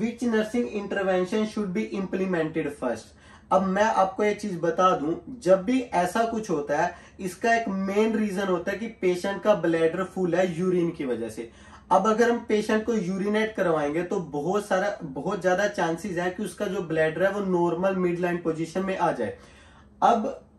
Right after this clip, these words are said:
अगर मैं ये procedure follow ना करूं, ये वाला principle follow ना करूं, तो क्या होगा? Prepare to perform an in and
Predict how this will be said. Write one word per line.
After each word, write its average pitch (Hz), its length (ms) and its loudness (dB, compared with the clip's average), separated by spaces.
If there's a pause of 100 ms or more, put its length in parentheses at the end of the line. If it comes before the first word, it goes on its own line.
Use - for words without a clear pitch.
(160)
अगर 208 260 4
मैं 226 340 4
ये 214 160 4
procedure 202 560 -2
follow 185 320 2
ना 175 180 4
करूं, 160 300 0
ये 175 240 2
वाला 190 200 4
principle 180 560 0
follow 180 340 0
ना 185 180 4
करूं, 165 360 -4 (380)
तो 208 100 -2
क्या 226 180 2
होगा? 143 380 2 (500)
Prepare 226 680 2 (180)
to 226 100 -2 (180)
perform 202 760 2 (180)
an 180 300 2 (300)
in 226 180 -2
and 196 400 0